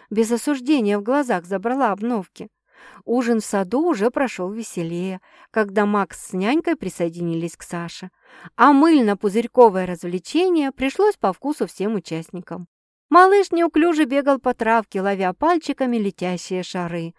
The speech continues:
пока она задорно выдувала их над головами. В четверг поздно вечером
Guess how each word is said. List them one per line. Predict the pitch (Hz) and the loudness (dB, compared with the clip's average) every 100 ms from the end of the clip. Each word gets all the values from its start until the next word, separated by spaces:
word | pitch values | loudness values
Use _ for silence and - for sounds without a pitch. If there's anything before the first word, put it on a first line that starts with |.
| _ _ - - | _ _ -20 -4
пока | 196 - 185 | -4 2 0
она | - 185 254 381 | 0 -2 2 2
задорно | 226 196 185 339 392 277 214 | 2 0 2 0 2 0 0
выдувала | 180 185 185 269 247 | -2 -2 0 0 -2
их | - 190 - | -6 -12 -8
над | 196 180 | -10 -8
головами. | 185 175 170 170 165 165 170 _ _ _ _ _ _ _ _ _ _ _ | -6 -6 -6 -8 -8 -8 -14 _ _ _ _ _ _ _ _ _ _ _
В | - | -6
четверг | 262 - 262 311 302 - - | -6 -2 0 2 0 -8 -2
поздно | 240 208 214 | 0 2 0
вечером | 196 233 - 277 285 | -2 -4 -4 -4 -6